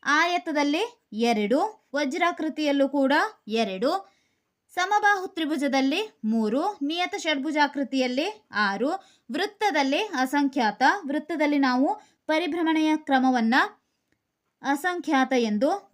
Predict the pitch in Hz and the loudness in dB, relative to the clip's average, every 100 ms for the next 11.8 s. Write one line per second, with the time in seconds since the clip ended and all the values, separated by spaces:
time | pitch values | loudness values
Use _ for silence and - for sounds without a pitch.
0 | 214 214 214 208 175 - 294 370 - _ | -2 0 0 0 -6 -4 -2 -2 -4 _
1 | _ _ _ _ _ _ _ _ _ _ | _ _ _ _ _ _ _ _ _ _
2 | _ _ _ _ _ _ _ _ _ _ | _ _ _ _ _ _ _ _ _ _
3 | 285 349 339 440 392 381 330 320 320 480 | -2 0 0 0 -2 -4 -2 0 0 -4
4 | - 320 339 285 320 285 277 262 240 214 | -4 -4 -2 0 2 4 4 2 0 0
5 | 285 403 - 190 233 240 233 233 190 185 | 0 -2 -8 -4 -2 0 0 0 -2 -6
6 | 180 - 190 254 320 330 _ _ _ _ | -12 -12 -6 -4 -4 -6 _ _ _ _
7 | _ _ 359 370 381 359 349 403 494 - | _ _ -6 -2 2 2 2 0 -2 0
8 | 330 403 427 403 359 320 349 440 - 311 | 2 2 -2 -4 0 2 0 -2 -2 -2
9 | 349 349 320 320 339 311 285 277 233 214 | -2 -2 0 0 0 0 2 4 2 2
10 | 277 370 233 226 214 185 202 311 381 - | 0 0 0 0 0 -2 0 0 -2 -12
11 | _ - 349 403 427 392 359 339 | _ 2 4 4 4 4 4 2